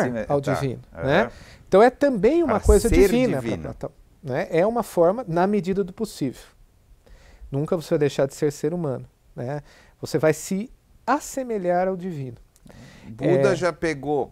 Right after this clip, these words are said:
Speaker 1: não sei se pegou isso, mas o Buda quando colocou, e é a mesma, uma época semelhante, né?
Speaker 2: Sim.
Speaker 1: Ele, aí era pra chegar, não ao que é divino, porque o
Speaker 2: Mas a
Speaker 1: assunto,
Speaker 2: iluminação
Speaker 1: o conceito
Speaker 2: interior,
Speaker 1: era
Speaker 2: é.
Speaker 1: outro,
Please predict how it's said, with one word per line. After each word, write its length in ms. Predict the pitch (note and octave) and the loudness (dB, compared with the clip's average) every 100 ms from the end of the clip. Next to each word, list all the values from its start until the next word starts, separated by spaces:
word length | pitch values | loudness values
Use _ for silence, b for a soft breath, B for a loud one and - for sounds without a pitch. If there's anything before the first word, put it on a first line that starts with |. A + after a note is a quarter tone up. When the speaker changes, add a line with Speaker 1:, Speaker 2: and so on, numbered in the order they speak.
| - | -8
Speaker 1:
não 200 | G#2 A2+ | -6 -6
sei 160 | - | -6
se 100 | C3 | -8
pegou 320 | - G2+ G#2 G#2 | -4 -2 0 0
isso, 300 | D#3+ - B2 | 0 -2 -2
mas 200 | B2 A2 | -2 -2
o 280 | G2+ G#2+ G2+ | -8 -10 -10
Buda 400 | A2 A#2+ D#3 D3 | -8 -4 -2 -2
quando 340 | - B2 A2+ G#2 | -2 -4 -4 -6
colocou, 400 | G#2+ G2 - E3+ | -6 -8 -6 -4
e 80 | |
é 40 | D#3+ | -2
a 40 | |
mesma, 340 | G#2 G#2+ F#2 D#2 | -2 -4 -6 -8
uma 200 | C2 B1 | -12 -8
época 340 | B2 - - | -10 -10 -14
semelhante, 760 | - - G2 E2 F#2 E3+ F#3+ - | -12 -10 -8 -6 -6 -6 -8 -14
né? 160 | A2 C#3+ - | -16 -16 -20
Speaker 2:
Sim. 280 | - D#3+ D3+ - | -10 -8 -8 -10
Speaker 1:
Ele, 220 | E2 - _ - - _ | -12 -12 _ -20 -20 _
aí 280 | E2+ E2+ F2+ G2 | -4 -2 0 0
era 180 | C3 | -2
pra 220 | B2+ - C3+ | -4 -6 -6
chegar, 800 | - D3+ A2+ A#2 C3+ E3 - - b b b b b - | -6 -6 0 2 4 0 -6 -20 b b b b b -10
não 160 | D#3 F3 | -2 0
ao 160 | D#3+ | 0
que 120 | B2+ | 0
é 80 | C3+ | -2
divino, 520 | A2+ A#2 G#2 B2+ F#3 D3 | -2 -6 -4 -4 -4 -6
porque 140 | - | -2
o 40 | |
Speaker 2:
Mas 220 | F3 E3+ E3+ | 2 4 4
a 40 | |
Speaker 1:
assunto, 100 | F#3 | 6
Speaker 2:
iluminação 500 | G#3 G3 D#3+ - F3 | 6 4 4 2 4
Speaker 1:
o 40 | |
conceito 300 | E3 D#3 D#3+ | 6 6 6
Speaker 2:
interior, 280 | D3+ D3 B2 | 6 6 6
Speaker 1:
era 140 | B2+ A#2+ | 6 6
Speaker 2:
é. 40 | |
Speaker 1:
outro, 480 | A#2 C#3 E3 A#2 | 6 6 4 0